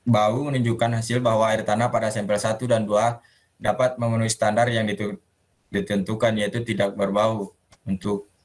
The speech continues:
parameter fisik yang warna menunjukkan hasil sampel satu air tanah memiliki nilai kurang dari satu mg per, per L. Sampel dua air tanah memiliki nilai kurang dari mg per, per L juga. Dari dua sampel menunjukkan bahwa kualitas air tanah memenuhi standar baku mutu.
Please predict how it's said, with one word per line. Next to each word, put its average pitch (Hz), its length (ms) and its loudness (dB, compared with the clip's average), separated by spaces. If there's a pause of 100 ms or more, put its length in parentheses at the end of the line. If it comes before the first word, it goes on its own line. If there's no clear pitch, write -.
(100)
parameter 101 320 0
fisik 101 320 -10
yang 98 160 2
warna 98 320 0
menunjukkan 110 480 0
hasil 101 160 -4
sampel 98 240 -2
satu 98 320 -2
air 113 80 0
tanah 104 240 -2
memiliki 101 320 -2
nilai 107 400 2 (400)
kurang 113 240 0
dari 107 160 0
satu 104 400 -2
mg 104 220 -2 (100)
per, 98 100 -2 (640)
per 98 160 -4
L. 110 200 2 (120)
Sampel 98 320 0
dua 113 320 2
air 110 80 -2
tanah 104 240 0
memiliki 104 320 -2
nilai 101 320 2
kurang 104 240 -2
dari 101 240 0
mg 101 160 0
per, 95 200 0 (280)
per - 140 -2 (180)
L - 80 2
juga. 101 320 -2 (640)
Dari 120 240 0
dua 135 100 2
sampel 110 380 0
menunjukkan 113 400 0
bahwa 107 320 2
kualitas 107 240 -4
air 101 160 -2
tanah 107 320 0
memenuhi 101 320 0
standar 95 480 -2 (320)
baku 90 180 -8
mutu. 101 280 -4